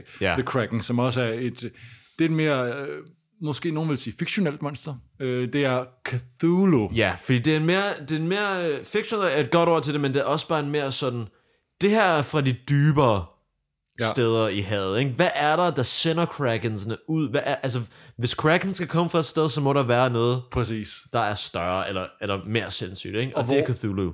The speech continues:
Speaker 2: at Kraken er en, øh, kæmpe blæksprut af en art.
Speaker 1: Ja.
Speaker 2: Cthulhu er en dragmenneske.
Speaker 1: <laughs>
Speaker 2: Øh,
Speaker 1: Så vi snakker også om en lidt mere aktiv,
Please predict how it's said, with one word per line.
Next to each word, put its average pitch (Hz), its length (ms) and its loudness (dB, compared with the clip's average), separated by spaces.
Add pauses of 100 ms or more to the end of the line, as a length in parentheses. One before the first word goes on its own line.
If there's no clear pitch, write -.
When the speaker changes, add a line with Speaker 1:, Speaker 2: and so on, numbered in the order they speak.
Speaker 2:
at 123 180 -4
Kraken 170 440 0
er 131 240 0
en, 113 340 -2
øh, 110 80 -8 (480)
kæmpe 107 300 -8
blæksprut 185 380 0
af 170 140 4
en 151 80 0
art. 151 260 -2
Speaker 1:
Ja. 113 120 2 (260)
Speaker 2:
Cthulhu 170 360 4
er 139 220 4
en 127 260 0 (200)
dragmenneske. 139 1000 2
Speaker 1:
<laughs> 117 60 -2 (440)
Speaker 2:
Øh, 120 420 0 (500)
Speaker 1:
Så - 140 0
vi 165 60 4
snakker 214 300 4
også 196 160 2
om 165 160 2
en 156 80 4
lidt 156 180 4
mere 156 140 2 (140)
aktiv, 135 480 2